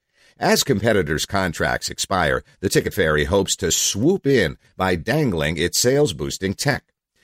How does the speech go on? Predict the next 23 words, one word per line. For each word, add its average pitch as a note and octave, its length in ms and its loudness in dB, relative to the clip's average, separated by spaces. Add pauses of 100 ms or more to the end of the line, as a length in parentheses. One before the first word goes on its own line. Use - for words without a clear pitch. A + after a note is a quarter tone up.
(180)
"We G3 160 2
get A3 240 0
locked A#2 320 2
out G#2+ 200 4
of D2 120 -2
certain C#2 300 -2
things D2 320 -4
because F2 260 -6
people D#2 360 -2
are D2+ 160 2
locked F#2 380 -2
in B2+ 300 0
a E2 40 -6
contract, G2 640 -2 (120)
not - 240 -4
because E2 340 -2
they F2 100 0
don't F2 180 0
want D#2+ 180 -2
to D#2+ 40 0
use A2 380 2
our F2+ 240 0
system." A#2 480 -2